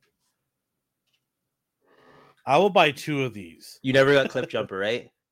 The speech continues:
Speaker 1: No.
Speaker 2: No?
Speaker 1: I'll wait for a sale.
Speaker 2: Okay.
Speaker 1: Yeah.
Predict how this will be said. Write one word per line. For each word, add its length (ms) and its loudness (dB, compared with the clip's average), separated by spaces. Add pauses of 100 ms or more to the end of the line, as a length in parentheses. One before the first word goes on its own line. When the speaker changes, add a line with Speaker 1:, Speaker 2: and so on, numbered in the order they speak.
(280)
Speaker 1:
No. 300 -6 (160)
Speaker 2:
No? 240 -10 (460)
Speaker 1:
I'll 100 -8
wait 160 -8
for 140 -12
a 20 -18
sale. 340 -18 (320)
Speaker 2:
Okay. 300 -18 (580)
Speaker 1:
Yeah. 100 -20